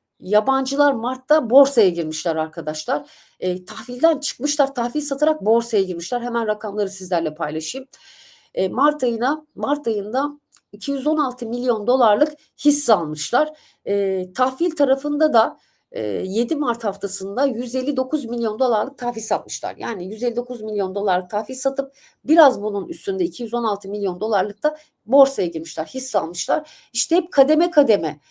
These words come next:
e, faiz indirimleri kademe kademe devam ederken, e, girişler de aslında kademe kademe bu tarafa doğru, e, kayıyor. Yani borsaya doğru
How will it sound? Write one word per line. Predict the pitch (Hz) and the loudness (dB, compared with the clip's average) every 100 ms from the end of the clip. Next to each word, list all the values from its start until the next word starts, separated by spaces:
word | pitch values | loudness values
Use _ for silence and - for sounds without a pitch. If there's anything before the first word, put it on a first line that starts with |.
| _ _ | _ _
e, | - | -8
faiz | 190 226 247 247 | -2 2 4 2
indirimleri | 247 247 233 233 233 240 | -4 -6 -4 -2 -2 -2
kademe | 247 240 233 | -2 -2 -2
kademe | 233 220 208 202 196 | -2 0 0 0 0
devam | 226 269 262 | 2 2 0
ederken, | 262 247 233 285 302 - _ - | 2 2 4 2 2 -2 _ -6
e, | 208 | -4
girişler | 185 185 240 277 - 311 320 311 | -4 -2 0 0 2 6 6 8
de | 226 | 6
aslında | 233 311 302 | 4 -2 -2
kademe | 254 262 285 320 | 2 2 2 2
kademe | 254 220 302 262 | 0 2 -2 -4
bu | 269 | 0
tarafa | 277 262 233 | 0 2 0
doğru, | 196 180 160 151 _ _ | 0 2 0 -4 _ _
e, | 175 170 | -4 -4
kayıyor. | 170 170 156 147 | -4 -6 -2 -2
Yani | 185 208 185 190 | -2 -2 -4 -2
borsaya | 208 226 202 180 | -2 -2 -2 -2
doğru | 180 175 220 | -2 -2 -2